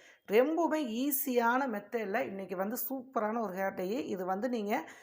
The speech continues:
அஞ்சு நிமிஷம் தான் ஆகும், அஞ்சே நிமிஷத்துல இந்த ஹேர் டை வந்து நம்ம ரெடி பண்ணிடலாம். அது மட்டும் இல்லாம இதோட எஃபெக்ட், கலர் எல்லாம் எப்படி இருக்கு அப்படின்ட்டு பாருங்க. இப்ப நான் காமிக்கிறேன், பார்த்தீங்களா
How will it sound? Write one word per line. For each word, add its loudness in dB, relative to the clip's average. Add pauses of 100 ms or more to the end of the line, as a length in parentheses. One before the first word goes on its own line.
(120)
அஞ்சு 2
நிமிஷம் 2
தான் 6
ஆகும், 0
அஞ்சே -4
நிமிஷத்துல -2
இந்த -2
ஹேர் 0
டை 0
வந்து -4
நம்ம -2
ரெடி -2
பண்ணிடலாம். -2 (340)
அது -6
மட்டும் -2
இல்லாம 2
இதோட 2
எஃபெக்ட், -2
கலர் 4
எல்லாம் 0
எப்படி -4
இருக்கு -6
அப்படின்ட்டு -6
பாருங்க. -4
இப்ப -10
நான் -10
காமிக்கிறேன், -8 (2500)
பார்த்தீங்களா -10